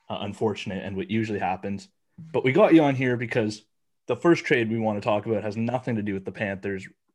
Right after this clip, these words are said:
directly. Uh, it involves your favorite team, the Anaheim Ducks,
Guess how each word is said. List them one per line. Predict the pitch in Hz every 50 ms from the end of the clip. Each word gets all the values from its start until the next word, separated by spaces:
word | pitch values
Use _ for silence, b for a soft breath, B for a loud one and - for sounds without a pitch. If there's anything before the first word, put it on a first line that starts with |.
| _ _ 165 _
directly. | - 110 - 220 - - - - 104 85 90 101 95 _ _ _ _ _ _ _ _ _ _ _ -
Uh, | 110 110
it | 107 113 113
involves | 113 110 123 117 113 104 107 110
your | 120 131 143 135
favorite | - - 120 110 110 110 - -
team, | - - 131 113 107 104 92
the | 95 107 104
Anaheim | 110 123 123 110 117 123 113 101 101
Ducks, | 98 107 92 90 92 - - - -